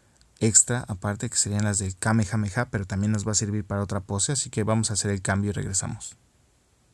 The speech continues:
Ya estamos de regreso, amigos, pues aquí ya tenemos con las dos manos, eh, simulando el Kamehameha. Me hubiera encantado de verdad que le hubieran puesto un pequeño Kamehameha o algún tipo de efecto, se hubiera visto bastante bien.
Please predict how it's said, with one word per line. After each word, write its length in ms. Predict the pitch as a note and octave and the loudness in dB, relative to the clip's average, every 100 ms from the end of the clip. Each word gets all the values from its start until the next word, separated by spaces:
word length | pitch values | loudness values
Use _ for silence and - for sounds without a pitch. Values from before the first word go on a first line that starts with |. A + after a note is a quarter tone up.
| _ _ _ _ _ _ - _ _ _ _ _ _ _ _ _ _ _ _ _ _ _ _ _ _ _ _ | _ _ _ _ _ _ -20 _ _ _ _ _ _ _ _ _ _ _ _ _ _ _ _ _ _ _ _
Ya 160 | A2+ C#3 | 6 8
estamos 300 | - D3+ C3 | 8 6 6
de 80 | |
regreso, 380 | A#2 A2+ D3 - | 4 4 6 8
amigos, 320 | D3+ D3+ D#3+ | 8 6 4
pues 180 | - B2 | 4 2
aquí 160 | G#2+ C#3+ | 2 2
ya 80 | C#3 | 4
tenemos 420 | C3 C3 D3 D3+ | 6 6 6 2
con 220 | - G#2+ | 0 0
las 160 | G2 F#2+ | 2 2
dos 180 | B2 | 4
manos, 440 | C3 B2+ C3+ D3 A2 | 6 4 4 2 0
eh, 220 | F#2+ F#2 G#2 - - - | -2 -4 -8 -16 -20 -2
simulando 480 | - G#2+ G#2+ A#2+ | 0 2 2 4
el 80 | A#2+ | 2
Kamehameha. 580 | A#2 C3 C3 D#3 D3 F3 - - - - - | 2 2 4 4 6 4 0 -16 -20 -20 0
Me 140 | C3 C3+ | 8 10
hubiera 200 | E3 G3 | 10 10
encantado 640 | F#3 C#3 B2+ B2+ F3 F#3+ | 8 6 8 8 8 8
de 120 | C#3 | 6
verdad 360 | A2 A2+ D#3 D#3 | 6 6 4 4
que 100 | C3+ | 4
le 60 | |
hubieran 220 | A#2 C3+ C#3+ | 6 6 4
puesto 300 | C#3+ - C#3 | 2 2 0
un 100 | C3+ | 0
pequeño 340 | - B2 B2+ | -2 2 2
Kamehameha 720 | - G#2+ F#2+ G2+ G#2 D#3 E3+ | 2 -2 0 -2 4 6 4
o 220 | - G#2+ G2+ | 2 0 0
algún 280 | G2+ A2+ | 2 2
tipo 200 | A#2 - | 0 -2
de 60 | G#2 | -2
efecto, 400 | F#2+ B2 - C#3+ | -2 -2 0 0
se 120 | B2+ | 0
hubiera 200 | A2 A2+ | 0 0
visto 340 | A2 G#2+ - G#2+ | 0 -2 -4 -2
bastante 500 | G#2 - A#2 A2+ G#2+ | -4 0 2 2 2
bien. 280 | G#2 C3+ | 2 0